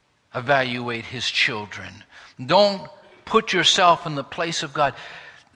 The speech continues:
There, this man of honor who God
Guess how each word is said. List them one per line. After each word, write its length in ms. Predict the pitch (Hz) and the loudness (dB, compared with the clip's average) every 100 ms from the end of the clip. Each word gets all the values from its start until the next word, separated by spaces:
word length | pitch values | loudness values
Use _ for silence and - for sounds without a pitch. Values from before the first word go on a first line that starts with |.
| 143 | -10
There, 420 | 147 202 220 208 | 0 2 4 4
this 280 | 180 - 160 | 4 2 2
man 480 | 151 170 202 226 | -2 -2 0 2
of 180 | 220 - - | 2 0 -2
honor 800 | - 202 214 208 143 101 90 85 _ _ _ _ _ - | 0 4 4 2 0 -4 -6 -14 _ _ _ _ _ -8
who 300 | 190 160 135 | -6 -6 -4
God 680 | 202 226 240 190 110 - | 0 4 6 6 2 -4